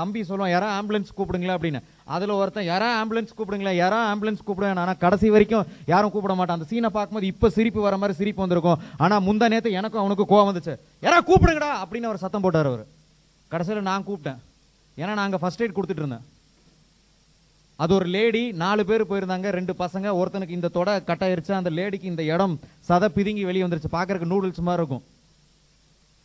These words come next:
ஜோக்கில் இது உண்மை, பொய்யெல்லாம் சொல்ல, உண்மை. ஏன்னா இதெல்லாம் கொஞ்ச நேரத்துக்கு முன்னாடி அவர் சார் சொன்ன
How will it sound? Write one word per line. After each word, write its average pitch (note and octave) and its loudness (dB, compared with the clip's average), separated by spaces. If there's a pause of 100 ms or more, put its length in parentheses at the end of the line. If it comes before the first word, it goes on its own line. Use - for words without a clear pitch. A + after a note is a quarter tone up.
(100)
ஜோக்கில் G#3+ 4
இது E3+ 2
உண்மை, G#3+ 2 (720)
பொய்யெல்லாம் G#3 2
சொல்ல, E3+ 0
உண்மை. F#3 0 (300)
ஏன்னா F3 -2 (140)
இதெல்லாம் G3+ -2
கொஞ்ச F#3+ -4
நேரத்துக்கு G3+ -4
முன்னாடி G3 -2
அவர் F3+ -2
சார் F3+ -4
சொன்ன F3+ -2